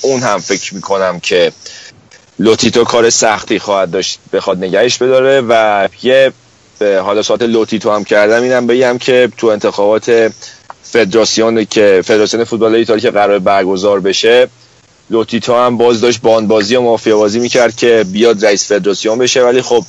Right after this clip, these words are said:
اون موقع همه گفتن که این، اه، اه، نفر اصلی پشت صحنه است و اصلاً تاوکیو آدم اینه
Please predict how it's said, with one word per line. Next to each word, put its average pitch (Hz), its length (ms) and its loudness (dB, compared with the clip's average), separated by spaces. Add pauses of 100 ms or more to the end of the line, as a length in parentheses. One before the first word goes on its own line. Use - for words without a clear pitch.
(420)
اون 120 140 -4
موقع 123 220 2
همه 117 240 0
گفتن 120 400 -2
که 120 320 2
این، 110 360 -2
اه، 87 720 0 (880)
اه، 82 360 2
نفر 104 380 0
اصلی 123 420 0
پشت 117 320 -4
صحنه 107 420 -2
است 117 200 -2
و - 20 2
اصلاً 113 400 0
تاوکیو 110 600 0
آدم 110 300 2
اینه 110 540 -2